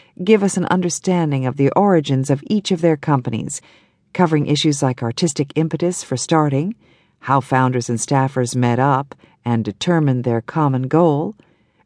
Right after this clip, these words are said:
early business planning, or shockingly lack thereof, but even mistakes can be lessons, compromises, soldiering through difficulty, you name it, they've been through it.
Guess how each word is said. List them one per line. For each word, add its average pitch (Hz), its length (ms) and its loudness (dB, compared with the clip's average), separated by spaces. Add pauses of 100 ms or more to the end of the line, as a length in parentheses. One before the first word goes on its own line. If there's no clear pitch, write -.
early 226 260 6
business 185 400 0
planning, 180 500 -2 (440)
or 120 280 -4
shockingly 135 680 -4
lack 131 420 -2
thereof, 127 600 -2 (400)
but 233 260 -2
even 170 240 -2
mistakes 156 500 -2
can 131 140 -4
be 120 100 -2
lessons, 139 640 -2 (580)
compromises, 220 840 2 (240)
soldiering 175 580 2
through 170 200 -2
difficulty, 170 720 0 (260)
you 294 220 2
name 214 340 2
it, - 220 -8 (220)
they've 196 420 4
been 185 260 2
through 156 340 0
it. - 260 -8